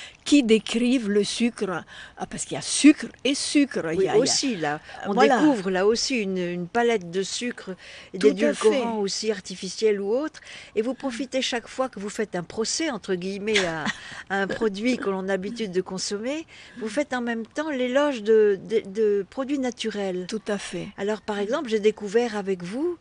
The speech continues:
Speaker 1: Via.
Speaker 2: la stevia.
Speaker 1: Alors, la stevia, c'est une herbe, euh,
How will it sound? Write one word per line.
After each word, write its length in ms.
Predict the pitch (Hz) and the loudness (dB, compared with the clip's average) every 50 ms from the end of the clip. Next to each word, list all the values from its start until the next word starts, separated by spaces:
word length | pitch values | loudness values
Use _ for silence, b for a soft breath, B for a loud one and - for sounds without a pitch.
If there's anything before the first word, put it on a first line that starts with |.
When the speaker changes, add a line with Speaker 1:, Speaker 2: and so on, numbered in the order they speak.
| B B | B B
Speaker 1:
Via. 140 | 220 - - - 269 | -4 2 4 4 4
Speaker 2:
la 40 | 254 | 4
stevia. 640 | - - - 294 277 226 196 190 185 175 156 156 160 - B B B B B B B | 2 0 -2 0 0 0 0 0 0 0 0 -2 -6 -10 B B B B B B B
Speaker 1:
Alors, 220 | - 202 208 208 | 2 2 2 2
la 200 | 233 277 311 320 | 0 0 0 0
stevia, 580 | - - - - 359 339 277 247 269 277 320 349 381 392 | -2 -4 -2 0 2 2 2 0 0 -2 0 0 0 -2
c'est 380 | 311 - - 302 294 226 - - | -4 -4 -2 -2 -2 -2 0 0
une 220 | 277 285 262 226 | 2 4 4 6
herbe, 340 | 202 185 208 285 330 285 254 | 6 4 4 2 0 2 2
euh, 460 | 262 202 196 165 - 147 151 196 208 | 2 2 2 -2 -2 -4 -4 -4 -6